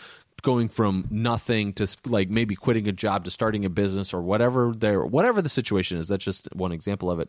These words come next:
Losing weight, whatever that may be, that's really life-changing for them and how it's really affected them.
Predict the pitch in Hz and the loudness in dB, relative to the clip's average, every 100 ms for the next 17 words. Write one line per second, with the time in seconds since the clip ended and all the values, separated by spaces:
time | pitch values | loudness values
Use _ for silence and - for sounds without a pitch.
0 | _ 104 131 135 123 113 120 104 - - | _ -6 -2 2 2 2 2 0 -4 -18
1 | - - 131 139 139 104 117 107 110 107 | -20 0 2 4 2 2 0 0 2 2
2 | 95 92 107 107 101 92 90 95 95 - | 0 -2 0 0 0 -2 -2 -2 -2 -6
3 | 107 98 87 - 117 104 98 - 98 - | -4 -4 -6 0 2 4 0 -2 -8 -6
4 | 110 107 104 95 - 104 101 92 82 - | -2 0 0 -4 -4 0 2 0 -2 -6
5 | 107 - 117 127 135 | -6 -6 -2 -2 -2